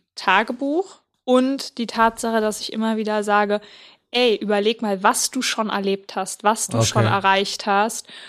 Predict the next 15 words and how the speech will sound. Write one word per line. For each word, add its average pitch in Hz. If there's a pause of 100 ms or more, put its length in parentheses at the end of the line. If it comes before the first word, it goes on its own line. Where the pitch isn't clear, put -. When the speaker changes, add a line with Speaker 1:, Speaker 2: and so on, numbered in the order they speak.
(180)
Speaker 1:
und 202 (140)
vertrau -
einfach 214
mal 196
ein 196
bisschen 208
mehr 196
in 196
dich 190
selber 220
und 196
in 196
dein 185
Leben, 208 (180)
dass -